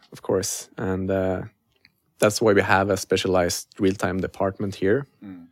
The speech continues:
Speaker 1: But then again, I don't want, I don't really want to have real-time artists, because then we would have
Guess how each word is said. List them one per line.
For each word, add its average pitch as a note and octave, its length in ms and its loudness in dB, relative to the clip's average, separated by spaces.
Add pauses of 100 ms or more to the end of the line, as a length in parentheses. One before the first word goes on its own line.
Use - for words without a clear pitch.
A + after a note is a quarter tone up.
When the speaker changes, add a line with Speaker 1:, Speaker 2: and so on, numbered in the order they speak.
(380)
Speaker 1:
But G#2+ 100 -4
then A#2 100 6
again, A2 200 6
I G#2+ 120 6
don't A2+ 160 4
want, - 680 -2 (120)
I G2+ 60 0
don't A#2 140 4
really A2 160 6
want G#2 240 2
to G2+ 80 -2
have F#2+ 460 2 (420)
real-time F2+ 840 -2 (160)
artists, F#2+ 680 0
because - 540 -4
then F#2+ 340 -2
we F#2 80 0
would F#2 240 -2
have F#2+ 540 -2